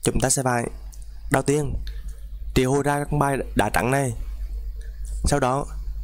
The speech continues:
triệu hồi tiếp đặc biệt linh hồn rồng, hy sinh một con bài rồng trắng mắt xanh. Cái khó là ở chỗ này thưa các bạn.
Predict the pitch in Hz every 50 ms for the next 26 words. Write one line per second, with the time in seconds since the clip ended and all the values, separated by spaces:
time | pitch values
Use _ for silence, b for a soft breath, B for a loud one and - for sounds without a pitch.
0 | - - - 127 127 131 139 143 - - 117 - - 117 - 135 131 123 - -
1 | 82 - - - - 113 120 123 151 151 147 143 139 147 143 139 127 117 - -
2 | - - - - - - - - - - - - - - - - 135 - 156 147
3 | 147 135 - - 131 139 139 139 143 143 139 - 98 117 131 - 151 151 156 135
4 | - - - - - - - - - - - - - - - - - - - -
5 | - - - - - - - - - - - - - - - - - B B B
6 | B B B B - - - 127 - 107 87 104 135 135 113 117 123 131 139 131
7 | 147 - 127 120 120 120 120 123